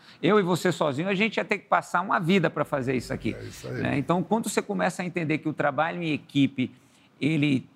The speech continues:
Speaker 1: te proporciona crescer muito mais do que individualmente, eu comecei a surfar ondas bem maiores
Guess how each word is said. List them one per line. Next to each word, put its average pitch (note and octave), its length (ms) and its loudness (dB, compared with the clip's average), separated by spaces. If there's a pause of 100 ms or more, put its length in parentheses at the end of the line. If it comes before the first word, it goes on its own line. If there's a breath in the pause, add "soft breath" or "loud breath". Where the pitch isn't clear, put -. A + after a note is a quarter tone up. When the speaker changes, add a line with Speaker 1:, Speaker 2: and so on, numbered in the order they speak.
Speaker 1:
te E3 140 -2
proporciona E3+ 840 -2
crescer D3 720 -2 (1080 soft breath)
muito F#3+ 460 4
mais D3+ 300 0
do C3 120 -2
que - 140 -4
individualmente, B2 1000 -2 (680 soft breath)
eu E3+ 120 0
comecei - 320 -2
a - 20 -2
surfar - 260 -2
ondas F3+ 220 -4
bem D#3 160 0
maiores A2 580 -4